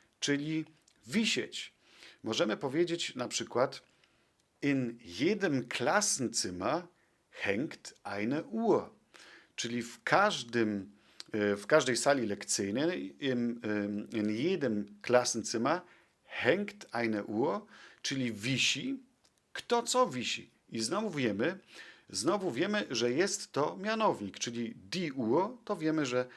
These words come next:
spoglądamy sobie do mianownika i wtedy wiemy, że rodzajnik nieokreślony będzie ein. Ale zwróćcie uwagę, że rodzajnik die, das i liczba mnoga die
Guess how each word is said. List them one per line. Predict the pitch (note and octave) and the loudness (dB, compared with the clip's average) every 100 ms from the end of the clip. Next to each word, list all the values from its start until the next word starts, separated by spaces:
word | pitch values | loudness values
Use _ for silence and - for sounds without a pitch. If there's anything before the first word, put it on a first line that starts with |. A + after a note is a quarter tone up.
| - | -8
spoglądamy | - - C3 B2 A2+ A2+ | -4 -2 0 2 2 0
sobie | A2 G#2 F#2+ | -2 -4 -8
do | F2+ G#2+ | -4 -4
mianownika | G2 F#2+ F#2 E3+ D3+ | -4 -6 -6 -4 -2
i | - F3 | -2 -4
wtedy | E3 D3+ C3+ | -2 0 0
wiemy, | G2+ B2+ C3 | -2 -2 -2
że | G#2+ A2+ - - - | -2 -4 -6 -18 -20
rodzajnik | - G#2 A2 B2+ C3+ G#2+ | -8 -2 0 0 0 -4
nieokreślony | G2+ - F#2+ A#2+ A#2+ | -6 -6 -6 -4 -2
będzie | B2 A#2 B2+ | -2 -2 -2
ein. | A2+ F#2+ E2 - - - - | -2 -2 -6 -20 -20 -20 -2
Ale | A#2 A2+ | 2 2
zwróćcie | A#2 G#3 A#3 - E3+ | 0 -4 -4 -2 -2
uwagę, | C3+ G2 F2+ A#2 E3 - - - _ | -2 -4 0 -2 -2 -10 -20 -20 _
że | - B2 A#2+ - - | 2 4 4 0 -4
rodzajnik | A2 G#2+ F#2+ C3+ D3+ C3+ G#2 - - _ _ _ _ _ - | 0 0 4 4 4 0 -2 -4 -20 _ _ _ _ _ -6
die, | - G3 D#3+ G2 D#2 - _ _ _ _ _ _ | 0 2 2 0 -6 -18 _ _ _ _ _ _
das | F2+ C#3+ C#3+ G#2 - - | 2 4 4 4 -2 -4
i | A#2 | -6
liczba | G#2+ G2+ G2+ | -4 0 0
mnoga | G2 F3+ G3+ A#2 | 2 2 4 2
die | - A2 F3+ | 2 -4 -4